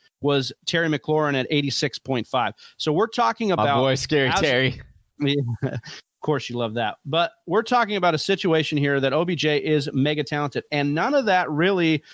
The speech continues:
Speaker 1: if you look at the re-, uh, if you look at what was going on as far as opportunity,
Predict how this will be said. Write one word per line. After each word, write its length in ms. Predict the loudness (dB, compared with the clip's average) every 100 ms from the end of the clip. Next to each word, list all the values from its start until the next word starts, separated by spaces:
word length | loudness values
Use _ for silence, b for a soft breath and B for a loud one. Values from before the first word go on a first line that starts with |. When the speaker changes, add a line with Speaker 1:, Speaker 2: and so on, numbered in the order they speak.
| B B
Speaker 1:
if 140 | 0
you 100 | 4
look 160 | 2 0
at 140 | 0
the 80 | 0
re-, 240 | 0 -2 -2
uh, 120 | -6 -4
if 180 | -6 -2
you 140 | 0
look 320 | 0 -2 -4 -20 B B _ -6
at 140 | -4
what 140 | -2 -2
was 160 | 0
going 300 | 2 2 2
on 200 | 0 0
as 120 | -2
far 160 | 0 0
as 100 | 2
opportunity, 880 | 0 0 -6 -2 0 2 2 0